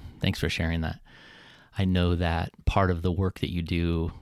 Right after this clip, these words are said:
and this is why I didn't s-, I didn't feel sort of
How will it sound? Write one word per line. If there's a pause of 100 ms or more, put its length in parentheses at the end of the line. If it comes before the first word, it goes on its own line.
and
this
is
why
I
didn't (100)
s-, (260)
I
didn't
feel (260)
sort
of